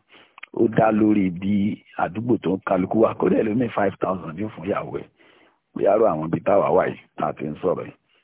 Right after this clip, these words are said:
Tó bá lọ ra gbélére gàrí three thousand ni, yóò ní kó bẹ̀rẹ̀ sí tà, ó bẹ̀rẹ̀ òwò wájú nù. Tà-, àbí kó lọ ra kúlíkúlí tí wọ́n dì. Wọ́n á ti ra kúlíkúlí yẹn, fifty, fifty, one, one hundred naira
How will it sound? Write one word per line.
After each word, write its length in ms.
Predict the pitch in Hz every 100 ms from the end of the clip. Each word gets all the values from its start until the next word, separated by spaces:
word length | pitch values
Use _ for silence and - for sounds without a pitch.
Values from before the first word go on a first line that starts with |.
| _ - _
Tó 140 | -
bá 120 | 95
lọ 120 | 92 92
ra 140 | 87
gbélére 480 | 82 95 98 98 92
gàrí 400 | 87 90 80 90
three 280 | 98 90 98
thousand 460 | - 80 85 85 76
ni, 80 | 85 _ -
yóò 180 | 107 104
ní 60 | 92
kó 120 | 104
bẹ̀rẹ̀ 280 | 98 98 -
sí 120 | 92 104
tà, 180 | - - 82
ó 140 | -
bẹ̀rẹ̀ 300 | 104 104 87
òwò 160 | 73 80 90
wájú 300 | 87 87 92
nù. 120 | 95 - _ - -
Tà-, 160 | - -
àbí 200 | 90 110
kó 120 | 127
lọ 160 | 120 113
ra 100 | 113
kúlíkúlí 680 | - 139 135 127 135 135 - - _ _
tí 120 | -
wọ́n 200 | 117 117 113
dì. 120 | 110 - - - - - _
Wọ́n 160 | - 101
á 40 |
ti 120 | 107
ra 120 | 104 104
kúlíkúlí 560 | - 117 113 - 117 117
yẹn, 180 | 87 - - - - 92 85 85
fifty, 300 | 90 98 101
fifty, 320 | 101 101 - - 101 90 85 85
one, 220 | 87 98
one 160 | 110 101
hundred 280 | 95 92 87
naira 280 | 90 90